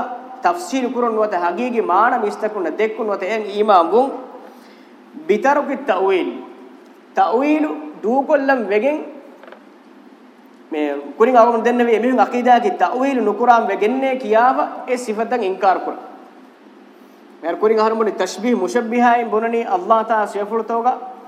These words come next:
ඒකලාගේ මඛලූගුන එෆ්ෆතේ. අනෙබ්බේකු අල්ලාහ් තාලා සිෆුල් තක ඉස්බාතු කොෆියම් මඛලූගුන එග්ගවේ කියාව සිෆතක ඉන්කාර කුර. ඒ එමිහුන්ගේ බොනනි අල්ලාහ් තාලා සිෆුල් තක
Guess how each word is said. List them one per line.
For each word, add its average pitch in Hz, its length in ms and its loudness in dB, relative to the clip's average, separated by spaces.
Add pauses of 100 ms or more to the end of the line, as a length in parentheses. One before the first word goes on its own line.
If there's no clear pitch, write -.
(140)
ඒකලාගේ 208 480 0
මඛලූගුන 214 560 0
එෆ්ෆතේ. 151 460 -6 (1120)
අනෙබ්බේකු 247 640 0 (1040)
අල්ලාහ් 226 400 2
තාලා 226 300 4
සිෆුල් 240 400 -4
තක 220 180 -4
ඉස්බාතු 226 460 0
කොෆියම් 247 500 0 (300)
මඛලූගුන 240 580 -2 (120)
එග්ගවේ 240 520 0
කියාව 240 320 2 (280)
සිෆතක 214 520 -2
ඉන්කාර 175 420 2
කුර. 131 160 -8 (800)
ඒ 226 180 -4
එමිහුන්ගේ 277 360 2
බොනනි 233 340 0 (540)
අල්ලාහ් 254 380 2
තාලා 233 400 2
සිෆුල් 254 380 -2
තක 214 180 -4